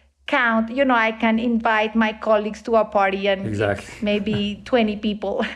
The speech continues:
Speaker 1: <laughs> or something like that. So that is very challenging. Uh,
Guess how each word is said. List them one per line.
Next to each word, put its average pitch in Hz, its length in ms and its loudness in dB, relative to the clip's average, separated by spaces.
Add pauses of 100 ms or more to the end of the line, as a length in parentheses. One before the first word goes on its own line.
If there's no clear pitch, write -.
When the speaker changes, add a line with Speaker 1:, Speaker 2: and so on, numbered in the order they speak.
(160)
Speaker 1:
<laughs> 339 260 -2
or 233 320 4
something 226 420 2
like 220 220 0
that. 214 280 0 (180)
So 277 300 2 (120)
that 294 180 4
is 381 160 2
very 277 320 4
challenging. 247 680 -2 (200)
Uh, 226 240 2